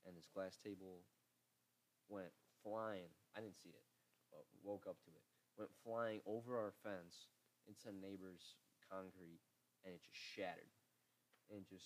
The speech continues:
shattered. And we've had this table probably for, like, twelve years. I don't even remember how long, but ever since I was a ch-, child, I remember it. Like, it was the only table I ever remember. And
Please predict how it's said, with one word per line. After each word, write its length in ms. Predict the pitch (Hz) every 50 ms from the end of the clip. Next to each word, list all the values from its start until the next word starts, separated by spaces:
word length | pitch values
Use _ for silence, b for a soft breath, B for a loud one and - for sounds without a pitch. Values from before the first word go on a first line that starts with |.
| -
shattered. 240 | - 110 98 95 95
And 80 | - 107
we've 160 | 110 107 -
had 160 | 120 117 113
this 160 | 104 104 101
table 320 | - - 120 107 101 101 -
probably 240 | - 101 98 98 95 -
for, 120 | - 95 95
like, 160 | 90 82 80 - _ _ _ _ _ _ _ _ _ _ _ _ _ _ - - -
twelve 400 | 107 101 101 104 104 107 107 104
years. 160 | 104 107 104
I 120 | - 101 110
don't 120 | 110 101
even 140 | 92 90 90
remember 260 | 90 90 90 87 85 80
how 80 | 87 85
long, 160 | 87 85 90 90 -
but 80 | 87 - -
ever 160 | 104 110 113 113
since 220 | - 117 110 -
I 80 | 92 101
was 240 | 101 98 95 90 -
a 80 | - -
ch-, 160 | - 90 - _ _ _ _ - -
child, 240 | - 95 92 87 87 85
I 60 | 87 90
remember 240 | 90 90 87 87 -
it. 80 | - - _ _ _ _ _ _ _ _ _ - -
Like, 80 | 95
it 40 | 92 87
was 160 | 85 - - - _ _ _ -
the 60 | 95
only 120 | 98 98 95 -
table 160 | 107 104 98
I 80 | 92 90 87
ever 100 | 90 87
remember. 320 | 87 90 90 87 85 - _ _ _ _ _ _ _ _ _ _ _ _ _ _ _ _ _ _ _ -
And 320 | 92 90 90 87 85 85